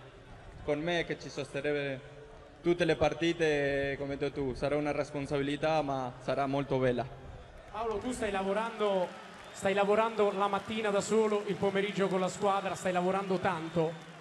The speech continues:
Speaker 2: per essere subito pronto, hai tanta voglia.
Speaker 1: Sicuramente, adesso lo più importante è mettersi in forma veloce,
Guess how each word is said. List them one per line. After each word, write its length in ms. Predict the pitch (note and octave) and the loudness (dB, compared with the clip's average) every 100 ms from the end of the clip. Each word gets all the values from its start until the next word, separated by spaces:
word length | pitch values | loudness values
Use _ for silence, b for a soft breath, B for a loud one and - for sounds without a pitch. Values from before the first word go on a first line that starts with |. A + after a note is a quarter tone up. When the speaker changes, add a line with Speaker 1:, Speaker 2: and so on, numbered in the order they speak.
| - - - | -20 -20 -6
Speaker 2:
per 120 | F3+ | 0
essere 300 | G3 F#3+ G3 | 0 0 0
subito 400 | F3+ G3+ F#3+ F3+ | 0 0 2 4
pronto, 480 | E3+ D#3+ C#3+ - C3 - | 4 2 2 -2 -6 -4
hai 100 | D#3+ | -2
tanta 240 | G3 F#3+ | 0 0
voglia. 420 | F3+ E3 D3+ C#3 B2+ C3 - - - - - - - - | 2 2 2 -2 -6 -8 -12 -12 -14 -16 -16 -18 -18 -14
Speaker 1:
Sicuramente, 760 | E3+ E3 E3+ E3+ F3 C#3+ C#3 C3 - | -10 -4 -2 0 0 0 -4 -4 -2
adesso 800 | D3 E3 D#3+ D3+ C#3+ C#3 C3+ - - - - - | 2 2 2 0 0 0 -4 -12 -18 -18 -18 -4
lo 60 | D3+ | 2
più 140 | E3+ | 2
importante 760 | E3 D#3 D#3+ D#3 D3 C#3 C3+ C3+ | 4 2 2 0 0 0 0 -2
è 40 | C3 - | -6 -8
mettersi 360 | C#3+ D3 D3 D#3 | -6 -2 -2 -4
in 120 | C#3+ | -4
forma 340 | D#3 D3+ D3 C#3+ | -2 0 0 -2
veloce, 560 | C#3+ D#3+ D#3+ E3 D#3 | 0 0 0 0 -2